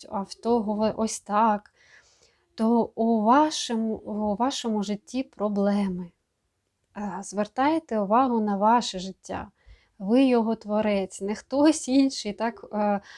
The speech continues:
зробив, що в нього добре, а у вас погано. Ні, такого немає.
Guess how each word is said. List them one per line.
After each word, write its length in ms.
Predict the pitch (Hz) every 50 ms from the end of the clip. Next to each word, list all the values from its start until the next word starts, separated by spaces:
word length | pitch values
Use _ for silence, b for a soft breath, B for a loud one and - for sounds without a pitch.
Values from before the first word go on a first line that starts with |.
| B B
зробив, 560 | 196 165 - 233 247 214 190 220 240 247 233
що 220 | - - - 214 214
в 40 |
нього 440 | 214 208 220 240 254 233 214 220 214
добре, 580 | 185 180 214 214 247 262 262 233 202 214 214 208
а 120 | 202 196
у 20 | 185
вас 240 | 202 220 226 226
погано. 840 | _ - 220 214 175 190 196 214 226 220 214 202 202 196 185 190 196 b b b b b b b b b b b b _ -
Ні, 380 | - 220 220 240 254 262 240 214
такого 500 | - 202 208 202 - 277 302 302 302 285
немає. 640 | 269 254 247 233 233 226 220 202 190 185 - - -